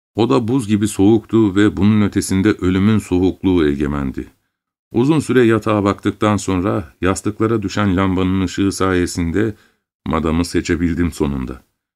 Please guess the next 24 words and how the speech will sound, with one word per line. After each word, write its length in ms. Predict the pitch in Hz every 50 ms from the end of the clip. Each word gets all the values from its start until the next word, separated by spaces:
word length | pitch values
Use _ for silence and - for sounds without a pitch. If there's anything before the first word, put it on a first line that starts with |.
| _ _ _ _ _ -
Yüzü 400 | 80 95 98 87 95 107 101 85
bal 220 | 80 73 82 101 98
mumu 300 | 90 90 90 87 87 87
gibi 260 | 80 85 78 80 82
sarıydı 580 | - - 87 80 82 85 82 73 76 76 71 73
ve 180 | 85 80 69 -
birbirine 480 | 92 87 73 80 82 85 92 95 90
kavuşturulmuş 800 | - 90 87 87 87 - - 90 87 92 92 95 95 92 - -
iki 240 | 107 92 - 104 95
ele 260 | 82 82 85 85 71
benziyordu. 760 | 76 78 78 76 65 76 76 73 73 71 69 65 76 73 65 - _ _ _ _ _ _ _ _ _ _ _ _ _ _ -
Taktığı 440 | - 190 190 - - 123 123 120
dantel 380 | 113 107 107 107 104 123 123 110
başlıktan 500 | 110 110 107 - 113 107 - - 117 117
yeni 300 | 107 101 98 107 120 104
dokunmuş 480 | 113 101 - - 113 104 107 104 - 107
iplikler 460 | 101 - 95 101 - - 110 107 101
gibi 200 | 95 95 85 87
sarkıyordu 640 | - - 90 85 80 - - 87 82 82 78 73 80
saçları. 560 | - - 85 82 - - - 82 76 76 71 - _ _ _ _ _ _ _ _ _ _ -
Yatakta 360 | 95 101 113 127 123 - 131
oturur 420 | 135 131 113 - 135 123 123 107
biçimde 440 | 95 90 - - 82 82 80 80 71
duruyordu. 640 | - 76 73 80 76 73 76 73 67 65 69 64 -